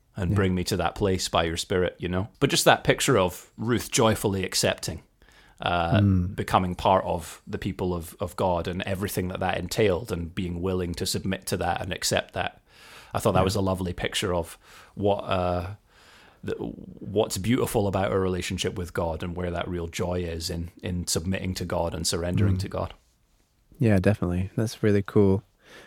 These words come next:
Speaker 2: Um, that scripture you were, uh, mentioning is Hebrews twelve, verse two, by the way,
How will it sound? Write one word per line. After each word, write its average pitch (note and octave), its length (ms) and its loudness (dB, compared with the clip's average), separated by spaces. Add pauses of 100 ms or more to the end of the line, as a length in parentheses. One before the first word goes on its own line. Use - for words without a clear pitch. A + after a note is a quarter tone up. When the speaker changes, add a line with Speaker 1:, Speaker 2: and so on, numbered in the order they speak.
(200)
Speaker 2:
Um, F#2+ 460 6
that A2+ 200 4
scripture G#2 340 4
you F#2+ 460 4
were, F#2 280 8
uh, F#2+ 100 8
mentioning G2 360 8
is F#2 120 4
Hebrews F2+ 480 4
twelve, F#2 360 4
verse - 260 0
two, G2+ 240 -2
by E2+ 180 -2
the F#2 100 0
way, G2 260 2